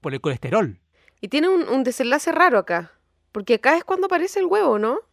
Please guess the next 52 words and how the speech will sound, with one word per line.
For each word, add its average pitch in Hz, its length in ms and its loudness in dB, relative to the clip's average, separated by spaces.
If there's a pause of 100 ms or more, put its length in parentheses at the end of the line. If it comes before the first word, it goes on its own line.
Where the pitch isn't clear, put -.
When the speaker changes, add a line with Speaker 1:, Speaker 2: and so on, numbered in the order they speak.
(360)
Speaker 2:
¿Y 196 80 -6
cuál 330 180 2
es 403 80 2
la 330 100 2
historia? 277 440 2
¿Por 226 120 -6
qué - 60 -16
Speaker 1:
Sí, 262 60 0
Speaker 2:
aparece 196 240 2
Speaker 1:
sí, 311 80 4
Speaker 2:
un - 40 0
Speaker 1:
porque 202 200 0
Speaker 2:
huevo 208 160 8
Speaker 1:
Lenny 277 200 4
Speaker 2:
de - 0 -
Speaker 1:
le, 226 200 6
Speaker 2:
la 190 40 4
Speaker 1:
le... 160 440 2 (280)
No, 196 240 -8 (140)
que 185 160 2
Lenny 285 240 0
le 233 80 2
entrega 226 320 -4
toda 214 140 -2
la 240 60 0
explicación 240 680 0
de 208 300 2
por 160 180 -6
qué 180 80 -2
el 196 100 -4
colesterol 180 880 -2
no 160 140 -2
provoca 175 1000 0 (320)
problemas 165 600 0
a 160 140 -8
la 151 120 -4
salud, 160 400 -4 (180)
y 139 180 -16
ahí 160 300 -6
Homero 185 320 -2
le 185 120 -2
dice, 165 340 -2
"Ah, 175 440 2
veo 165 220 -2
que 165 140 -8
te 180 60 -4
atraparon 160 380 -2
los 160 120 0
del 156 100 -2
Consejo 156 460 -4
del 175 100 0
Huevo". 139 500 -2